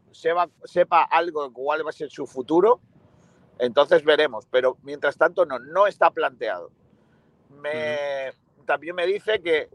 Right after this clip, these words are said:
Speaker 1: que la prensa estamos tirando palos de ciego, que, que algunos de los nombres propios que se han puesto encima de la mesa ni siquiera se ha hablado con ellos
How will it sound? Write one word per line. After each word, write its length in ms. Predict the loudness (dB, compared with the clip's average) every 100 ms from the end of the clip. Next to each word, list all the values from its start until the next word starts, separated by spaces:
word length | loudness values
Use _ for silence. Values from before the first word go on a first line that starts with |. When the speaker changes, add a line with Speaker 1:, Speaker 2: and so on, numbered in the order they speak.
| _ -8
Speaker 1:
que 200 | -4 0
la 100 | -2
prensa 280 | -2 -2 -2
estamos 340 | 0 -2 -2
tirando 800 | -2 -2 0 -2 0 0 0 0
palos 280 | -2 -2 -2
de 120 | -4
ciego, 520 | 0 0 2 2 0 _ _
que, 600 | -2 0 0 -2 -4 -8 _ _ _ _ _ _ -4
que 180 | 0
algunos 340 | 0 0 -4 -4
de 60 | -4
los 160 | -4
nombres 300 | -6 -4 -4
propios 400 | -2 -4 -2 -4
que 140 | -6 -6
se 100 | -6
han 100 | -4
puesto 220 | -6 -6
encima 340 | -8 -6 -2
de 60 | 0
la 100 | 0
mesa 400 | -2 -2 0 0
ni 100 | -6
siquiera 380 | -16 -6 -2 -2
se 120 | 2
ha 140 | 4 4
hablado 240 | 2 -2
con 180 | -4 -10
ellos 280 | -10 -10